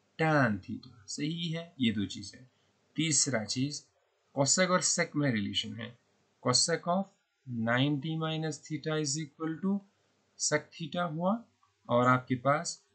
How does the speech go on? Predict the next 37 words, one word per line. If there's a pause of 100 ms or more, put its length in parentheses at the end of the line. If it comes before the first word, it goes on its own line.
(180)
sec
of (480)
ninety
minus
theta
is
equal
to
हो
जाएगा (440)
cosec
theta। (100)
तो
ये
तीन
चीज़ें
आपके
पास
होंगी। (640)
अब
एक
छोटा
सा
क्वेश्चन
कर
लेते
हैं।
चलिए,
एक (480)
छोटा
सा
question
मैं
यहाँ
पे
आपके
सामने